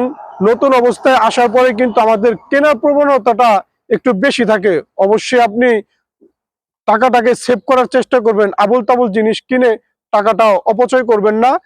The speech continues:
এবং নিজের যে শরীর ঠিক, ঠিক রাখার জন্য যতটুকু প্রয়োজন ততটুকুই আপনি সবসময় টাকা খরচ করবেন, এর বেশি কখনোই খরচ করবেন না। এটা হলো আমার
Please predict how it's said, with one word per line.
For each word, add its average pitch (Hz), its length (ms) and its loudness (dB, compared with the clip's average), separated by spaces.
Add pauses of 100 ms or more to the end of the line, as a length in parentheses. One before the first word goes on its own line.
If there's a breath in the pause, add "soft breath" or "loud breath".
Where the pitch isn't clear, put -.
(280)
এবং 220 240 0 (500)
নিজের 262 320 0 (100)
যে 247 160 2 (220)
শরীর 254 360 0 (100)
ঠিক, 285 120 -2 (220)
ঠিক 262 220 -2
রাখার 226 300 0
জন্য 240 240 0
যতটুকু 226 500 -2
প্রয়োজন 269 380 0 (460)
ততটুকুই 254 520 0
আপনি 240 280 0 (260)
সবসময় 226 540 -2
টাকা 214 260 0
খরচ 233 300 0
করবেন, 196 320 0 (320)
এর 196 160 0
বেশি 233 200 -2
কখনোই 220 400 0
খরচ 220 300 -2 (280)
করবেন 202 340 0
না। 202 140 2 (180)
এটা 190 220 0
হলো 214 160 2
আমার 220 200 2